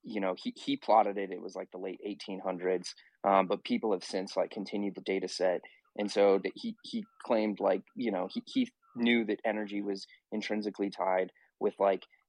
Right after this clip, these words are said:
you know, civilization and productivity and, and, uh, quality of life. And so on this Henry Adams curve, it was an exponential curve, and it showed the doubling of, like, y-,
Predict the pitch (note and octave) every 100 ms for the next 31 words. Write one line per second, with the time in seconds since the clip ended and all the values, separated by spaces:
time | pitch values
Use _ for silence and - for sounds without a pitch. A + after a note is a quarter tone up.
0 | - G2+ F#2+ F#2 - G#2 F#2+ F#2+ F#2+ G2
1 | - F#2+ F#2+ F#2 - G2+ G2+ - G2 G2
2 | F#2+ F#2+ F#2 F2+ - _ - G2+ G2 G2
3 | F#2+ F#2 - G2+ F#2+ F#2 F#2+ B2 A2+ G#2+
4 | - - _ _ - G#2+ G#2 - G2+ G2
5 | - A#2 A#2+ A2 - A#2+ G#2+ G#2 A#2 A2
6 | - - G2 F#2+ - A#2+ A2 G#2+ G#2 A#2
7 | - A2 G#2 G2+ - G2+ G2 F#2+ - -
8 | - G#2 A2 - A#2 A2 G#2+ A2+ G2+ G#2
9 | A#2+ A#2 A2+ A2 - _ _ A2 G2+ G2
10 | F#2+ - _ - G#2 G2+ - _ _ _
11 | _ A#2+ A2